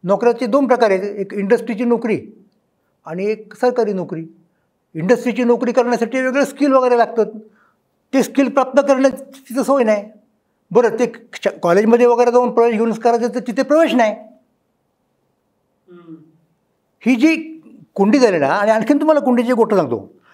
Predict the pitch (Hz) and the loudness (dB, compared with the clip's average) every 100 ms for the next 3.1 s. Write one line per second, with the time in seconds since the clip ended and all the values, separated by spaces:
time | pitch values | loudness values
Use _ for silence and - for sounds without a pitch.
0 | _ 151 - 240 202 196 220 220 202 208 | _ -4 0 2 2 2 2 2 2 2
1 | 214 214 208 208 202 190 202 202 180 185 | 2 2 2 2 0 -2 -4 -2 -2 0
2 | 185 170 165 - 151 135 120 147 127 113 | -2 -2 -2 -4 -4 -4 -6 -12 -12 -14